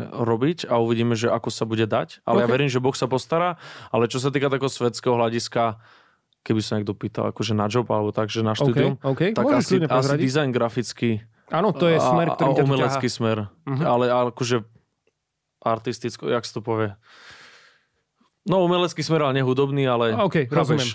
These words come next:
Speaker 2: Mhm.
Speaker 1: eh, vizuál,
Speaker 2: Jasné. Vizuál,
Speaker 1: nazvime to.
Speaker 2: grafika,
Speaker 1: No.
Speaker 2: dizajn.
Speaker 1: Hej, hej, hej.
Speaker 2: Jasné. Dobre, vďaka. Idem ďalej. Rada by som vedela, či sa modlí za svoju budúcu manželku a deti.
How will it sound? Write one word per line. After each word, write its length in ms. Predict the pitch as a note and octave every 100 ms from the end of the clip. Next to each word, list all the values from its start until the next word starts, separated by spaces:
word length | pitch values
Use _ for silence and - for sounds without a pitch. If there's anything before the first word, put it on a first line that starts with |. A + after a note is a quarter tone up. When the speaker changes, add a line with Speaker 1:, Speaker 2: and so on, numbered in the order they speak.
| -
Speaker 2:
Mhm. 220 | - F#3 -
Speaker 1:
eh, 180 | A2
vizuál, 420 | C3+ C#3+ B2+ A2 G#2
Speaker 2:
Jasné. 140 | G2
Vizuál, 200 | C#3+ D3+
Speaker 1:
nazvime 100 | C3+
to. 100 | A#2 C3+
Speaker 2:
grafika, 260 | A2+ G#2+
Speaker 1:
No. 80 | B2
Speaker 2:
dizajn. 300 | C#3 D3+ C#3 B2
Speaker 1:
Hej, 180 | A2+ A#2 G#2+
hej, 180 | A#2+ G2+
hej. 140 | A2 A2
Speaker 2:
Jasné. 260 | A#2+ - A#2 -
Dobre, 240 | - E3 C3+
vďaka. 340 | - C#3 G3+ - - - E3
Idem 220 | F#3 G3+
ďalej. 280 | D3+ F#3 F#3 - - B2
Rada 180 | E3
by 80 | A#3+
som 140 | G#3+ G3+
vedela, 320 | F#3 F#3+ F3+
či 240 | - - E3
sa 540 | - - C#3+ C#3 C3
modlí 480 | C3+ C#3 G3 G3+ F3+
za 180 | D3+ C#3
svoju 320 | - D3 C#3+
budúcu 400 | B2 C3+ D3+ E3
manželku 480 | C3+ B2 C#3+ D3 C3+
a 100 | B2+
deti. 440 | A2+ A#2 A2+ -